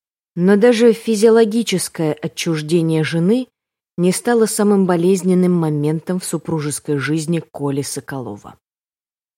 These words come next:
Настоящей неприятностью для него оказалось то, что Даша наотрез отказалась обсуждать перевод на него как на основного собственника квартиры и дачи. Собственником по-прежнему оставалась она.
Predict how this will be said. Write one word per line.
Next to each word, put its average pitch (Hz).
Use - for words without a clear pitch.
Настоящей 175
неприятностью 185
для 165
него 165
оказалось 170
то, 233
что -
Даша 226
наотрез 214
отказалась 196
обсуждать 180
перевод 175
на 175
него 170
как -
на 165
основного 160
собственника 143
квартиры 180
и 165
дачи. 147
Собственником 165
по-прежнему 165
оставалась 156
она. 147